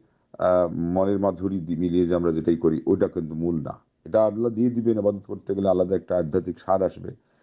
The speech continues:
কিন্তু এবাদত আমরা আগাগোড়া করি ত্যাগ, আহ, চরিতার্থ করতে গিয়ে, আল্লাহকে রাজি করতে গিয়ে। সেখানে আমার মনে এক সময় ভালো লাগুক, আর এক সময় ভালো না লাগুক,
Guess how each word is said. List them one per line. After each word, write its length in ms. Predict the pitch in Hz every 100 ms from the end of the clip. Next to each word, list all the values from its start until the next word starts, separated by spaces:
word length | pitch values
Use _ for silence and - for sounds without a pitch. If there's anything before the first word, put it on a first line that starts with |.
| _ _
কিন্তু 240 | 92 82
এবাদত 560 | 80 78 98 113 151 -
আমরা 240 | 98 98
আগাগোড়া 420 | 95 87 85 101 120
করি 440 | - 98 127 - - _ _ _ _ _ _
ত্যাগ, 300 | 135 135 120 - _ _ _ _ 107
আহ, 720 | 92 90 - _ _ _ 95
চরিতার্থ 560 | 90 95 90 123 123 123
করতে 340 | 110 - 98
গিয়ে, 160 | 104 113
আল্লাহকে 380 | 107 117 135 117
রাজি 220 | 98 80
করতে 280 | 80 - -
গিয়ে। 120 | - _
সেখানে 220 | 90 101
আমার 180 | 101 98
মনে 320 | 95 90 101 120 _ _ _ _ -
এক 120 | -
সময় 200 | - 98
ভালো 220 | 85 95
লাগুক, 380 | 90 95 160 -
আর 100 | -
এক 80 | 98
সময় 140 | 95
ভালো 160 | 87 85
না 200 | 85 85
লাগুক, 220 | 78 -